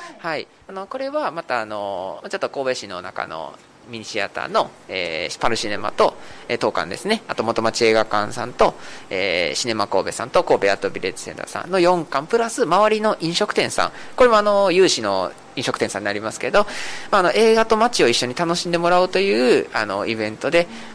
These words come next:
もうあの、毎年やってるんですけれども、今年はスタンプラリー方式にして、まあ、映画見て、ハンスタンプをして、飲食店とかでその一定条件を満たしてスタンプで、で、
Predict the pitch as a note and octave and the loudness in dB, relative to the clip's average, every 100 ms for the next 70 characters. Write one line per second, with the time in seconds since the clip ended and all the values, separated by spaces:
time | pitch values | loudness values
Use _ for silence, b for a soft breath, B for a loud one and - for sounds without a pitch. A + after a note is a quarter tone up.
0 | - F#3 F3+ E3+ E3+ E3 D#3+ D3+ D3 D#3 | 0 4 6 6 4 4 6 6 4 4
1 | - G3 G#2+ G#2 G#2+ G2 F#2 F2 - D2 | 4 4 2 0 0 -2 -4 -6 -2 -2
2 | - G#2 A#2+ - - - - - - - | -4 2 2 0 -14 -20 -20 -20 -20 -16
3 | - - E3 G3 A3 - A#2 G2+ G#2+ F#2+ | -10 -8 0 0 2 0 -2 0 0 2
4 | G2 G#2 G#2 G2 - C#2+ B2+ - A3 - | 0 -2 -4 -6 -8 -12 -12 -2 -2 -2
5 | B A#2+ A2 G#2 G#2 G#2 C3 - D4 D4 | B -2 0 0 0 -4 -6 -2 0 0
6 | - - G#2+ - - G2+ A2 D#2+ F#2+ - | -2 -6 -6 -4 -6 -6 -8 -6 -6 0
7 | A#3 E3+ B2+ C3 - A#2+ A#2+ - G3 B3 | 0 0 -2 -4 -2 -4 -4 -6 2 2
8 | C4 B2+ A2 G2+ - - G2+ G2+ G2+ F2+ | 2 -2 0 0 -4 -6 -6 -2 -2 -2
9 | G2 A2+ D3+ - - A#2 A2 - - - | -6 -2 -2 0 -2 -2 -4 -8 -10 -10
10 | B B B A3+ B C4 B3 | B B B -12 B 4 4